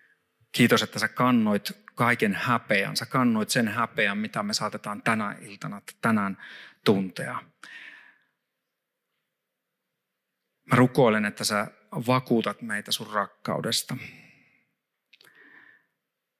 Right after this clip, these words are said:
Että me erotettais myös se, että me emme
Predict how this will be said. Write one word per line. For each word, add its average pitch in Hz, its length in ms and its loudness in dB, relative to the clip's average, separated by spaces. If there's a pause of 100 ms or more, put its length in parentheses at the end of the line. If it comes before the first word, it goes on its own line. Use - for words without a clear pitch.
(140)
Että - 180 4
me 117 140 8
erotettais 135 580 4
myös 110 320 4
se, 120 160 6
että 110 200 0
me 107 220 4
emme 113 440 4